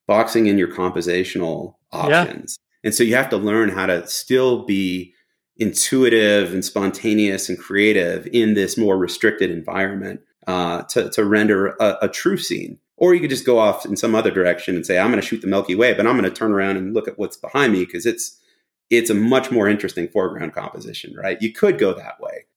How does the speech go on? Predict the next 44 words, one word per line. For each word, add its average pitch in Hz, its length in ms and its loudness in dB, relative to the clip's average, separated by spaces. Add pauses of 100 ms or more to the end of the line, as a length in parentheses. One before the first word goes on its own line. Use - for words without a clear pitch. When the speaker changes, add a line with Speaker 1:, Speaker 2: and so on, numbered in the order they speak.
Speaker 1:
Um, 90 560 -2
and 107 200 4
maybe 113 380 4
the 107 120 -2
digital 110 420 0
art 104 260 0
you 104 60 -4
create 98 540 -2
as 92 140 -4
a 92 40 -8
result 90 580 0 (340)
resonates 98 520 0
more 113 280 2
with 87 200 -4
your 90 140 -2
average 92 360 0
viewer, 98 400 0
but, - 280 -2 (240)
but 101 100 0
you 95 140 -2
are 101 160 4
forfeiting 92 720 0
a 92 80 -6
degree 95 380 0
of 92 100 2
authenticity 90 680 -6
and 85 100 -10
a 92 40 -10
degree 92 280 -2
of - 120 -8
that, - 220 -4 (100)
a 95 60 -6
degree 101 340 2
of 90 80 0
that 90 280 0 (260)
experiential 95 720 0
nature 87 560 -4
of 87 200 -6
that, 85 260 -6 (200)
of 95 140 -6
that - 240 -6
moment, 82 420 -6 (180)
right? 92 340 0
<laughs> - 40 -20